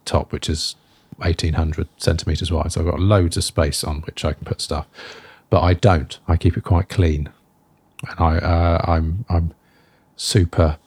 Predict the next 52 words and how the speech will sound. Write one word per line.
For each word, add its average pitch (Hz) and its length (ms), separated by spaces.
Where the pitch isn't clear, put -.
fussy - 440
about 78 280
cabling. 78 580
I 82 60
like 80 240
cables 80 520
to - 80
be 78 240
out 80 200
of 78 60
the 80 60
way. 80 240
Oh, 107 100
that's 95 160
an 113 120
interesting 113 360
story, 95 320
actually. 78 240
So 95 180
I 101 40
don't, 101 180
I 101 60
don't 104 160
know 95 80
how, 92 320
we'll 107 80
see 127 140
how 107 120
this 101 160
sounds 85 340
when 85 80
it 82 80
comes 87 280
out, 82 240
but 90 100
I'm, 92 240
I'm 95 220
using 98 260
a 90 40
different 92 380
audio 90 260
interface. 87 420
So 117 100
although 110 260
I 104 80
was, 107 260
<laughs> - 60
I 127 80
was 139 140
delighted 117 560
with 87 160
my 87 240